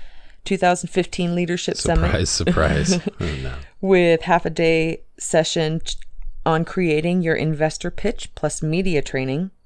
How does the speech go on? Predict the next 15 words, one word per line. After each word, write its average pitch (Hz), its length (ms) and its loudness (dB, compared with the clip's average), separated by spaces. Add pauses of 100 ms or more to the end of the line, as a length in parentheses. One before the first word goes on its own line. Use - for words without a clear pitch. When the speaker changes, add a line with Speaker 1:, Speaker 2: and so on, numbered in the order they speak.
(840)
Speaker 1:
Seven-part 190 720 2
How - 280 0
to 202 100 -4
Create 202 460 0
Your 185 60 -4
Cannabis 208 460 -2
Business 147 460 -2
webinar 160 800 0 (320)
series 196 420 0
with 160 180 -4
Jasmine 170 420 2
Hupp - 320 -2
and 151 220 -2
Maureen 151 480 -2
McNamara. 160 760 -2